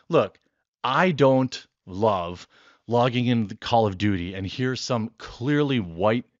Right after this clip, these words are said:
person calling everyone the N-word. I don't think that's w-, you know, not what I wanna hear online. I'm not gonna pretend that it doesn't happen because it does,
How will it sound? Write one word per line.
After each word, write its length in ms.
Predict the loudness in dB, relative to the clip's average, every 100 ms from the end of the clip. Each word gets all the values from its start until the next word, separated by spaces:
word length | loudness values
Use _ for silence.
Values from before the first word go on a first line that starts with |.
| _ _ _
person 420 | -8 -6 -4 -6 -8 -16 -20
calling 360 | -4 2 4 4
everyone 280 | 4 4 2
the 120 | 0
N-word. 460 | 0 -2 -4 -10 -16 _ _ -8
I 100 | 0
don't 260 | 0 0
think 300 | -2 -2 -2 -4
that's 320 | -2 -2 -4
w-, 360 | -16 -12 -6
you 60 | -4
know, 100 | -4
not 300 | 0 0 2
what 120 | 2
I 40 | 4
wanna 260 | 4 2
hear 380 | 0 0 2 2
online. 600 | 0 -2 0 0 0 -2 -8 -16 _ _
I'm 180 | -2 2
not 180 | 2 2
gonna 120 | 0
pretend 340 | -2 -2 -2 0
that 80 |
it 60 | -2
doesn't 240 | -4 -6
happen 340 | -2 -2 0 -4
because 300 | -6 -10 -10
it 140 | -6
does, 340 | -2 0 0